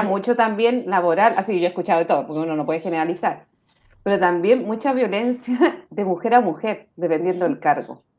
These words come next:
Speaker 2: Así
Speaker 1: Muchísima.
Speaker 2: es, y mucho.
Speaker 1: Muchísima, muchísima.
Speaker 2: Sí.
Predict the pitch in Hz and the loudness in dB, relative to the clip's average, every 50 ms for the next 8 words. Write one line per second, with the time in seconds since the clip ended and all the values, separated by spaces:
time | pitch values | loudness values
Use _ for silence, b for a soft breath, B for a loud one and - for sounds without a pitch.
0 | _ _ _ _ _ - 180 170 160 220 - 220 202 - 226 247 269 302 349 - | _ _ _ _ _ -8 -8 -6 -4 -4 -4 -4 -4 -6 -4 -2 -2 -2 -2 -4
1 | - _ _ _ _ _ _ _ _ - 240 233 214 208 208 214 247 294 330 330 | -6 _ _ _ _ _ _ _ _ -6 -4 -2 0 0 2 2 2 0 0 -2
2 | - 233 208 190 - 160 151 143 147 - - _ _ _ _ _ _ _ - 170 | -4 -4 -2 -2 -2 -2 -2 -4 -6 -8 -14 _ _ _ _ _ _ _ -16 -12
3 | - - 208 - - - - - - | -10 -10 -10 -8 -8 -8 -8 -8 -8